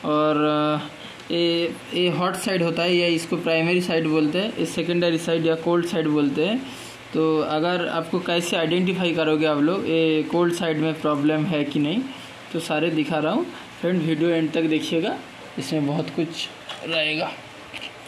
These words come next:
देखिए फ्रेंड, मैं सीरीज में इसका पावर दे दिया। अभी मैं एसी को लगा के दिखा रहा हूँ।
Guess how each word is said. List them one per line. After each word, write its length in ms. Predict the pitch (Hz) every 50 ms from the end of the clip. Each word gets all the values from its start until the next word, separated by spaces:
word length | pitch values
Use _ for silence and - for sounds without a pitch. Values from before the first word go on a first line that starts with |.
| - - - - - - - - - - - - - - - - - - - - - 180
देखिए 280 | 175 165 - 202 185
फ्रेंड, 240 | 180 185 180 185 190
मैं 140 | 180 185 185
सीरीज 380 | 180 180 - 180 175 170 165 180
में 100 | 175 170
इसका 240 | 165 - - 180
पावर 380 | 165 - - 156 151 151 165 160
दे 200 | 147 147 160 156
दिया। 220 | 147 151 151 175 240 - - - - - - - - - - - - - - 139
अभी 160 | 135 135 143
मैं 340 | 143 147 147 143 135 - -
एसी 400 | 156 151 151 151 147 - - 175
को 180 | 156 - 170 165
लगा 260 | 156 151 143 143 143
के 180 | 143 143 156
दिखा 300 | 147 131 139 131 147 143
रहा 120 | 135 143 175
हूँ। 120 | 240 262